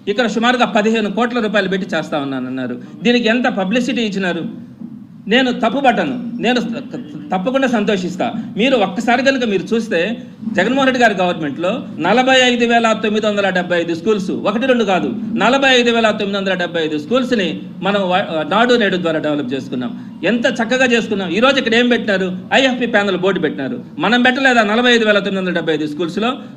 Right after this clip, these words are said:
ఆర్ఓ సిస్టమ్స్ పెట్టినారు. మనం పెట్టలేదా? అలానే మనం ఇంకా కూడా ఇంకా ఇచ్చినాం. ప్రతి ఒక్కరికి ఒక ట్యాబ్ ఇచ్చినాం, పాల్ ల్యాబ్స్ పెట్టాం, ఆర్ఓ సిస్టమ్స్, వాష్‌రూమ్స్, వాళ్ళందరికీ కూడా ఎక్సలెంట్ డ్యూయల్ డెస్క్లు, గ్రౌండ్స్, నీట్‌గా పెయింటింగ్స్,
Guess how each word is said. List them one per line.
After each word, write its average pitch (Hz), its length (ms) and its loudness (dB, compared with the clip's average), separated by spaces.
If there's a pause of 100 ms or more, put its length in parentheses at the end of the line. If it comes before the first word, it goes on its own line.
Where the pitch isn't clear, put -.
ఆర్ఓ 269 280 4
సిస్టమ్స్ 214 380 0
పెట్టినారు. 147 400 -2 (160)
మనం 247 240 4
పెట్టలేదా? 190 560 2 (320)
అలానే 262 280 4
మనం 208 240 0
ఇంకా 233 240 2
కూడా 277 180 4
ఇంకా 233 200 2
ఇచ్చినాం. 185 580 -2
ప్రతి 233 220 4
ఒక్కరికి 262 300 2
ఒక 202 100 -2
ట్యాబ్ 226 400 0
ఇచ్చినాం, 190 480 -2 (120)
పాల్ 240 260 4
ల్యాబ్స్ 240 340 2
పెట్టాం, 202 440 -2 (100)
ఆర్ఓ 247 280 2
సిస్టమ్స్, 214 420 -2 (260)
వాష్‌రూమ్స్, 240 600 2 (400)
వాళ్ళందరికీ 233 420 2
కూడా 220 480 2
ఎక్సలెంట్ 247 460 2
డ్యూయల్ 240 380 4
డెస్క్లు, 214 500 0 (260)
గ్రౌండ్స్, 214 640 2
నీట్‌గా 247 320 2
పెయింటింగ్స్, 233 600 0